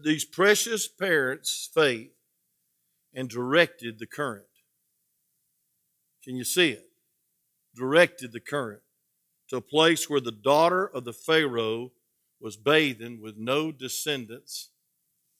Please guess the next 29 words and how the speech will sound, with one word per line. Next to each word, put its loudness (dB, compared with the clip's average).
She -4
had 4
to -2
find 0
somebody 0
to -4
adopt. 0
I -8
like -4
adoption. -10
Don't -12
get -4
me -8
started -6
there. -8
And -16
folks, 6
she 2
was 0
the 8
heir 10
to 2
the 0
throne, 8
and 6
she 4
needed 6
someone 8
to 8